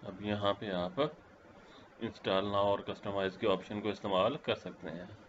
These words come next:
install now पर क्लिक करें तो मुकम्मल office install होना शुरू हो जाएगा और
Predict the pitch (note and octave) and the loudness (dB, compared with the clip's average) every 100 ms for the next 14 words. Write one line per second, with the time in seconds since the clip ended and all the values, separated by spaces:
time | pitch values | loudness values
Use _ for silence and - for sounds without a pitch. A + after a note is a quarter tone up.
0 | - - - - - - - - - A#2 | -20 -20 -20 -20 -20 -20 -20 -20 -12 -10
1 | G#2+ - G#2 G#2 G#2 G2+ G2+ G2+ G#2 G#2 | -10 -2 2 4 6 6 4 -4 -4 -6
2 | G#2 G#2+ G#2+ G#2 G#2+ G2+ G2 F#2+ F#2+ F#2 | -2 0 0 0 -2 -4 -4 -2 2 0
3 | F#2 G#2 F#2+ - - F#2 F#2 F#2 G2 F3+ | 0 -4 -6 -6 2 4 4 2 0 -2
4 | - - - A#2 G#2+ A#2 A#2 A#2 G#2+ G#2+ | -6 -18 -4 -2 0 0 -2 -4 -2 0
5 | - - - - F#2+ F#2+ F#2 | -2 -6 -16 -2 0 0 -2